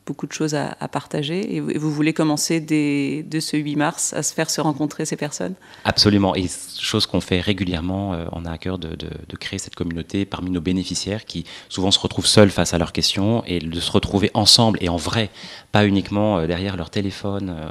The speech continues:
Speaker 2: ou leur visio, euh, en fait, ça leur fait beaucoup de bien. Donc,
Speaker 1: Mhm.
Speaker 2: euh, on essaye de développer ce genre d'initiative, euh, de rencontre.
Speaker 1: Le chemin, c'est quelque chose qui se fait plutôt seul ou justement plutôt en groupe ou, ou les deux ?
Speaker 2: Alors, tout est possible. Euh, moi-même, je l'ai fait à la fois seul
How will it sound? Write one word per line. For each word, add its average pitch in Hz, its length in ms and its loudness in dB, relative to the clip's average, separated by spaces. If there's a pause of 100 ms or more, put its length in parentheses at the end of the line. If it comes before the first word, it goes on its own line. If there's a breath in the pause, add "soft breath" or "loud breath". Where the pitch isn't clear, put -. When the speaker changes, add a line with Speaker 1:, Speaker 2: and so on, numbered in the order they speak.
Speaker 2:
ou 90 140 -10
leur 82 180 -8
visio, 98 420 -2 (440 loud breath)
euh, 80 180 -6
en 71 60 -10
fait, - 180 -8
ça - 100 -8
leur 78 120 -8
fait 110 100 -4
beaucoup 95 220 -8
de 78 60 -14
bien. 85 200 -6 (140)
Donc, 147 220 -4
Speaker 1:
Mhm. 87 60 -2
Speaker 2:
euh, 80 120 -6
on 80 100 -8
essaye 82 280 -10
de 80 140 -14
développer 87 380 -6
ce 85 160 -10
genre 82 160 -12
d'initiative, 82 720 -8
euh, 80 80 -10
de 85 80 -10
rencontre. 80 420 -10 (260 loud breath)
Speaker 1:
Le 165 160 2
chemin, 208 360 4
c'est 247 120 0
quelque 190 240 0
chose 190 220 -2
qui 170 340 -6
se - 160 -6
fait 160 160 -4
plutôt 160 580 0
seul 294 340 2
ou 214 80 4
justement 175 400 0
plutôt 165 280 -4
en 147 100 4
groupe 147 340 -4
ou, 139 180 -2
ou 143 140 -2
les 135 100 -2
deux ? 131 200 -2 (140)
Speaker 2:
Alors, 78 180 -6
tout - 220 -4
est 87 40 2
possible. - 480 0 (120)
Euh, 80 320 -2
moi-même, 90 280 -2
je 92 60 -6
l'ai 85 80 -4
fait - 300 -4
à 95 60 -2
la 110 100 2
fois - 220 -8
seul 113 420 0